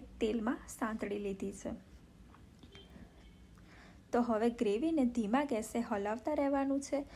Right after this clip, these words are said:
અને તેલમાં ગ્રેવીને સાંતળતા રહેવાનું છે. ગ્રેવીને ધીમા ગેસે એટલા માટે સાંતળવાની છે કે ધીમા જ ગેસે ગ્રેવીને તેલમાં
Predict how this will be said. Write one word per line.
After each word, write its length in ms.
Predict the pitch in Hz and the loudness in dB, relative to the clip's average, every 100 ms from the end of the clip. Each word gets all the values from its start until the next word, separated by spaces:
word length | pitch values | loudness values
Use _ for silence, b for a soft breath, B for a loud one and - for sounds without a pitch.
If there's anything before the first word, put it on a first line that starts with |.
| B B | B B
અને 220 | 226 220 226 | -4 -2 -4
તેલમાં 680 | - - 220 202 214 294 320 - | -4 -2 0 0 0 -2 -4 -2
ગ્રેવીને 520 | 240 208 214 233 240 370 | 2 2 2 0 -2 -4
સાંતળતા 600 | - 269 226 220 208 220 | -4 -2 -2 -2 -2 -2
રહેવાનું 480 | 202 202 208 208 208 | 0 0 -2 -6 -8
છે. 240 | 190 208 240 - - - - - - - - - B B B B 240 | -6 -6 -6 -12 -18 -18 -18 -20 -20 -20 -20 -20 B B B B 2
ગ્રેવીને 480 | 233 240 359 370 | 4 4 2 2
ધીમા 380 | 311 254 247 302 | 0 2 4 2
ગેસે 340 | 320 247 240 240 | 2 0 0 -4
એટલા 380 | - 196 220 | -4 -2 0
માટે 320 | 277 294 285 294 | 0 -2 -2 -2
સાંતળવાની 680 | 277 254 262 254 262 247 | -2 -2 0 2 2 2
છે 240 | 247 - 269 B B B - | 2 -2 -6 B B B -2
કે 100 | 277 240 - - - - | -2 -2 -10 -20 -20 0
ધીમા 280 | 233 220 311 | 2 4 2
જ 100 | - | 2
ગેસે 300 | 254 240 247 | 0 0 -2
ગ્રેવીને 640 | 233 240 214 254 277 240 254 - B B - | 0 2 2 2 2 2 0 -6 B B 0
તેલમાં 460 | 240 226 226 247 | 2 4 2 0